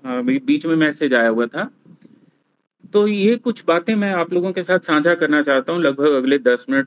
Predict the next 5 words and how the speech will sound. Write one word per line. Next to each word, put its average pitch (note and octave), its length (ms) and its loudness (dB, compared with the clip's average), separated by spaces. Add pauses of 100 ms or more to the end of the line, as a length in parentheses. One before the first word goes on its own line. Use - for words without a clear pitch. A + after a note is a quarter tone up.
में, E3+ 180 -4 (480)
मुख्य D#3 240 0
वक्ता C#3+ 340 0
को D3 260 2
आमंत्रित C3+ 540 0